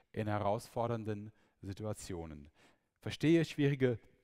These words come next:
Situationen als Chance zum Reifen. Gerade wenn es dir nicht gut geht. Ich weiß, man wünscht sich das nicht, aber nimm es als Herausforderung. Flieh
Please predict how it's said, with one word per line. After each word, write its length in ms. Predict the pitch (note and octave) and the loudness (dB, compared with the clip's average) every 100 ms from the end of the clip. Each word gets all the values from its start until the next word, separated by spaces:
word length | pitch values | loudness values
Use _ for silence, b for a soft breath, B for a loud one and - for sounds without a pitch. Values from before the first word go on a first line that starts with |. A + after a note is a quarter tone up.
| _ | _
Situationen 680 | - - B2+ A#2 - C3+ C#3+ | -12 -2 0 2 2 0 0
als 180 | C3 G#2 | -2 -4
Chance 640 | - A#2 G#2+ G#2 - G#2+ G#2 | -4 -4 -4 -4 -6 -6 -8
zum 200 | - A#2+ | -14 -6
Reifen. 460 | G#2 E2 - C#2+ - b b b b b b _ | -2 -2 -4 -16 -20 b b b b b b _
Gerade 540 | - G#2+ C3 D3+ D#3 - - | -2 4 4 4 2 -2 -12
wenn 220 | F#2+ A2 | -8 -8
es 100 | - | -4
dir 100 | A#2+ | -4
nicht 180 | B2 - | -4 -10
gut 180 | G#2 | -14
geht. 360 | - C2+ - - _ _ _ _ _ _ _ _ _ _ _ _ _ _ | -10 -12 -12 -20 _ _ _ _ _ _ _ _ _ _ _ _ _ _
Ich 140 | - - | -16 -8
weiß, 440 | G2+ D3+ - - - - | 0 2 2 -2 -12 -12
man 200 | G2 F2+ | -10 -6
wünscht 220 | C3 - | -6 -6
sich 100 | D3 | -6
das 220 | D3+ - | -6 -4
nicht, 320 | D3+ C#3 - _ _ _ _ _ _ _ _ _ _ _ _ | -6 -8 -14 _ _ _ _ _ _ _ _ _ _ _ _
aber 240 | - G2 G2+ | -8 -2 -2
nimm 240 | G2+ C3+ | 0 -2
es 160 | D#3 - | -2 -6
als 240 | - - | -10 -8
Herausforderung. 800 | A#2+ G2+ G#2+ - - F2+ E2+ D#2+ | -6 -6 -8 -10 -12 -10 -10 -14
Flieh 580 | - - C#3+ F3 G3+ - | -16 -10 -4 0 -2 -4